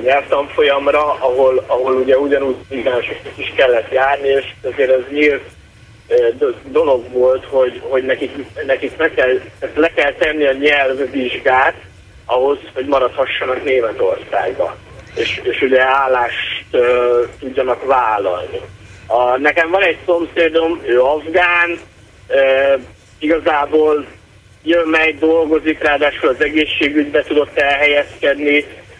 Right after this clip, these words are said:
ö, szorgalmasan tanul. Most nem azt mondom, hogy, hogy, hogy, ö, van egy habitusuk, ez, ezzel együtt kell élni.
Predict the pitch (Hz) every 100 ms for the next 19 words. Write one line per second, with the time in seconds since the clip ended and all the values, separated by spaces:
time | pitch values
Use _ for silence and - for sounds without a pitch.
0 | - 120 123 117 - - - 165 156 156
1 | 147 143 135 139 127 147 156 151 151 139
2 | - - - 151 160 143 147 139 139 139
3 | 147 131 - - 147 127 - - - -
4 | - - 131 131 135 139 135 131 131 -
5 | - 139 - - - - 135 190 - 160
6 | 147 151 - 147 151 156 - - - -
7 | - - 131 - - 120 110 131 123 139
8 | 139 135 127 - 120 113 110 98 95 92